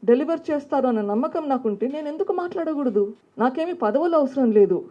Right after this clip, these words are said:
నాకు కావాల్సిందంతా ఎవరు వాళ్ళ పని వాళ్ళు సక్రమంగా చేయాలి. నాకేమీ ఫేవర్ కూడా చేయాల్సిన అవసరం లేదు ఇక్కడ. ఇరవై సంవత్సరాల క్రితము నేను ఒక డిసిషన్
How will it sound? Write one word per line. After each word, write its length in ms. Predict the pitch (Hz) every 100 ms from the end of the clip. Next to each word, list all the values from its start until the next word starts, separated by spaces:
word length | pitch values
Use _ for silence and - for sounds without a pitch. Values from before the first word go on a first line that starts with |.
| -
నాకు 260 | 185 254 254
కావాల్సిందంతా 760 | 254 269 302 311 294 269 302
ఎవరు 460 | 392 269 214 302 339
వాళ్ళ 280 | 247 254
పని 260 | 254 233 285
వాళ్ళు 260 | 330 302 294
సక్రమంగా 520 | 226 226 330 330 320
చేయాలి. 480 | 320 254 214 175 - -
నాకేమీ 340 | 214 254 294 320
ఫేవర్ 340 | 247 294 349
కూడా 160 | 349 349
చేయాల్సిన 460 | 349 302 294 277
అవసరం 320 | 262 269 311
లేదు 160 | 294 277
ఇక్కడ. 280 | 277 233 - - _ -
ఇరవై 300 | 220 254 285
సంవత్సరాల 500 | 285 247 247 254 262
క్రితము 440 | 247 214 220 220 202 - _ _ -
నేను 200 | 185 185
ఒక 160 | 170 170 - - 180
డిసిషన్ 380 | 220 247 277